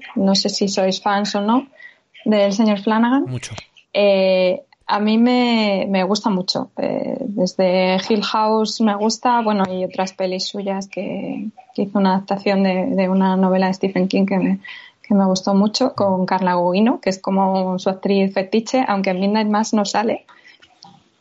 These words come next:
Speaker 1: Y, y la serie está muy bien. Eh, es un ritmo un poco lento, a lo mejor. Hay gente a la que se le puede hacer un poco lenta,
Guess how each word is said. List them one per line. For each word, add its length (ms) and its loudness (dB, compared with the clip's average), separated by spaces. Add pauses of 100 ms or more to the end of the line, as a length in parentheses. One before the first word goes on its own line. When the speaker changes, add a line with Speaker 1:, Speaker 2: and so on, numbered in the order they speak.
(200)
Speaker 1:
Y, 540 4 (400)
y 160 4
la 140 2
serie 220 -2
está 180 0
muy 160 4
bien. 400 0
Eh, 400 2
es 240 -4
un 420 4
ritmo 460 2
un 220 -8
poco 340 -2
lento, 360 2
a 60 0
lo 80 0
mejor. 420 -2
Hay 120 0
gente 280 -6
a 80 -2
la 140 -2
que 260 0
se 140 -4
le 120 0
puede 200 -2
hacer 220 -2
un 100 0
poco 260 -2
lenta, 460 2